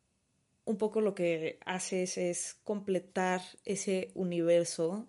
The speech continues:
que crea la banda, ¿no? Que de hecho se me grabó mucho del documental de los Beatles de Get Back, que pon tú cuando,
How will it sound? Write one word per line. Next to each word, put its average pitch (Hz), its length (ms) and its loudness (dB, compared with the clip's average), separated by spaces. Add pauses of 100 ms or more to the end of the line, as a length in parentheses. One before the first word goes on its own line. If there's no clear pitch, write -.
(120)
que 185 160 -6
crea 170 460 0
la 165 200 -2
banda, 160 360 -2
¿no? 160 260 -6
Que 170 140 0
de 165 60 4
hecho 185 360 -4 (280)
se - 140 -8
me 175 140 0
grabó 170 280 2
mucho 180 540 -2 (220)
del 160 420 2
documental 160 560 -2
de 175 80 4
los 160 140 0
Beatles 160 300 -2
de 156 120 2
Get 160 240 -2
Back, 160 460 -10 (580)
que 190 120 -4
pon 190 200 0
tú 196 160 0
cuando, 156 840 0